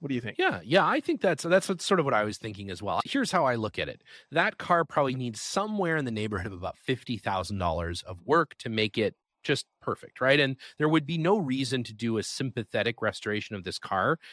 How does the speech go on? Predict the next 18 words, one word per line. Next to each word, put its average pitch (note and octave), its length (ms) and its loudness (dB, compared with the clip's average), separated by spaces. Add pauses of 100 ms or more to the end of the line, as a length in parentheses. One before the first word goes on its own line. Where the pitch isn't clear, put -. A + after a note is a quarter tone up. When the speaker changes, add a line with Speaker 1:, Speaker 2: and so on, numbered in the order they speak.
(120)
Speaker 2:
There's C3 200 -2
nothing D3 380 0
to A2+ 60 -4
sympathetically G2 720 -4
restore. C2+ 400 -8
It A#2+ 120 -2
is, B2 240 0 (280)
it D3+ 120 2
is B2+ 200 2 (140)
chooched. - 540 -2 (280)
I B2 80 -6
love B2+ 200 -4
that. A2 120 -4
I'm B2+ 80 0
gonna, E3 160 2
I, G2 140 -6 (140)
I'm, E3 120 -8
I, D#3 340 -6